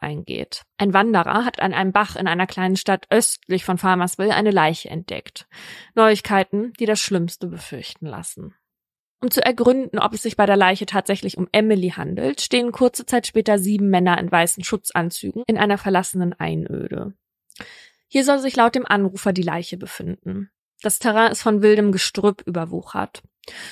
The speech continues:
Stück für Stück kämpfen sich die Beamtinnen durch das undurchdringliche Grün,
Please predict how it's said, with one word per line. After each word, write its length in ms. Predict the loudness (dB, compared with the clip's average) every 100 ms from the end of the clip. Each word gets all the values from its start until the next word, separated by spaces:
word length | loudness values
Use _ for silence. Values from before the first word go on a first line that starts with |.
| -16
Stück 280 | 0 0 2
für 120 | -4
Stück 320 | 2 0 0
kämpfen 280 | 0 0 0
sich 140 | -6
die 140 | -2 0
Beamtinnen 560 | 2 0 0 0 0
durch 160 | 0 -2
das 160 | -6 -2
undurchdringliche 760 | 0 2 0 -4 -6 -4 -4
Grün, 380 | 2 4 4